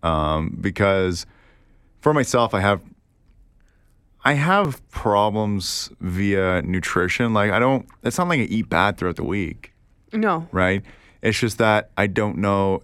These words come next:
Speaker 1: if there's certain things that I am eating throughout the week that are causing me my problems, right?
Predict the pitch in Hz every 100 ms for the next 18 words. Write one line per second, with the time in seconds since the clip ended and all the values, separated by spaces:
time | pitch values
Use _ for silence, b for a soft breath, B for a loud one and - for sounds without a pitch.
0 | - 87 92 85 - 98 85 98 92 87
1 | 76 87 87 85 87 82 85 82 82 82
2 | - 73 80 71 B B B _ _ -
3 | - - - - 95 90 90 82 80 -
4 | - 82 80 104 98 90 - - 80 85